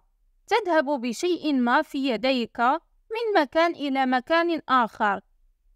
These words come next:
تستخدم الفعل tragen والذي عنده عدة معاني. المعنى الأول هو لبس يلبس،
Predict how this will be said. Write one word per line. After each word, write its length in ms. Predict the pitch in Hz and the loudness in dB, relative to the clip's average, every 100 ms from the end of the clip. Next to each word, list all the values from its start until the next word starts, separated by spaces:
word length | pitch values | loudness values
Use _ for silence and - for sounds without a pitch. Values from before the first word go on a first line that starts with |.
| _ _ _ _ | _ _ _ _
تستخدم 800 | - 269 - - 381 339 254 247 - | -4 -4 -4 0 0 0 -4 -4 -2
الفعل 520 | 233 220 - 349 359 - | -2 -4 0 2 2 -2
tragen 580 | - 269 240 233 233 320 403 _ _ | -8 -2 2 2 0 -2 -2 _ _
والذي 600 | 320 349 311 277 269 254 | 0 0 2 0 0 -2
عنده 280 | 349 285 247 | -2 0 0
عدة 600 | 285 254 330 - 415 - | 0 -2 -4 -2 -4 0
معاني. 720 | 330 339 320 311 233 214 190 180 _ _ - | 0 2 2 2 0 -2 -4 -10 _ _ -4
المعنى 500 | 240 240 330 320 339 | -2 2 0 2 0
الأول 580 | 311 254 226 214 247 302 | 0 0 0 2 0 0
هو 500 | 233 214 202 214 302 _ _ - | -4 -4 2 2 2 _ _ -8
لبس 440 | 226 226 214 208 294 | -4 -2 -4 -4 -2
يلبس، 720 | 302 339 330 330 349 - | 0 0 0 -2 -4 -4